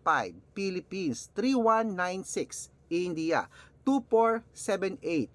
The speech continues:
New Zealand, three three six zero. Australia, two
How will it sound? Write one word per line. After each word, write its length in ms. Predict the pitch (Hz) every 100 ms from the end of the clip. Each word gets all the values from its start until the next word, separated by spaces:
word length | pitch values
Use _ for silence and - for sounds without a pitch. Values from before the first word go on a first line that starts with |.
| 143
New 160 | 135 110
Zealand, 480 | 131 196 147 95 - - - -
three 240 | 247 269
three 240 | 233 233
six 320 | 233 - 214 -
zero. 400 | - 175 156 110 - - - 143
Australia, 800 | 160 - 147 147 139 143 98 - _
two 160 | 165